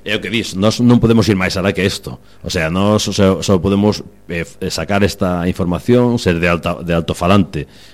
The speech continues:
para que a sociedade o, o, o se, se entere e recolla, entre comillas, recolla o guante se quere recoller, se pode, eh, xunto con sindicatos, con asociacións de técnicos,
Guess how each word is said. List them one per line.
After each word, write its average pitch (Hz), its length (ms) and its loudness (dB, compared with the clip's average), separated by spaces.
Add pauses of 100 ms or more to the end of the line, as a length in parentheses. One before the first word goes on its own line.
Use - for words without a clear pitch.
(120)
para 71 160 -10
que 69 80 -10
a 69 80 -10
sociedade 85 480 0
o, 82 80 2
o, 85 200 -2 (200)
o - 80 -12 (240)
se, 82 320 -4
se 87 160 -4
entere 113 400 2 (240)
e 82 80 -6
recolla, 95 480 2
entre 90 160 0
comillas, 98 400 4
recolla 90 400 4
o 92 80 4
guante 90 320 2
se 85 80 -4
quere 90 240 0
recoller, 98 400 2
se 87 80 -2
pode, 110 400 0 (560)
eh, 80 800 -2
xunto 87 240 -2
con 82 160 -2
sindicatos, 92 560 -2
con 85 160 -4
asociacións 82 480 -4
de 76 80 -6
técnicos, 98 640 2